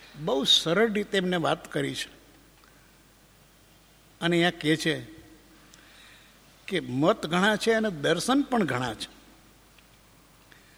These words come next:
સરસ વાત કરે છે કે મહર્ષિ વ્યાસે તો બહુ કબૂલ કરીને કીધું, જેણે અઢાર પુરાણો, ચાર વેદ અને ઉપનિષદો લખ્યા,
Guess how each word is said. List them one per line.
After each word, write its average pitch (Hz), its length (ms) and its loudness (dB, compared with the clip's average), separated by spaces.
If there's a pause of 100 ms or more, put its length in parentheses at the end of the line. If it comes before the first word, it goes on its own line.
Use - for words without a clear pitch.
(720)
સરસ 165 400 -4
વાત 139 280 -4
કરે 139 160 -2
છે 135 120 -6
કે 127 60 -4
મહર્ષિ 196 440 0
વ્યાસે 170 400 -2
તો 151 300 -8 (1000)
બહુ 147 140 -10 (100)
કબૂલ 226 320 0
કરીને 143 400 -2
કીધું, 123 340 -10 (1040)
જેણે 156 400 0 (580)
અઢાર 156 360 2
પુરાણો, 143 600 -4 (260)
ચાર 139 340 -4
વેદ 123 360 -6 (1400)
અને 151 160 -4
ઉપનિષદો 143 680 -4
લખ્યા, 120 440 -8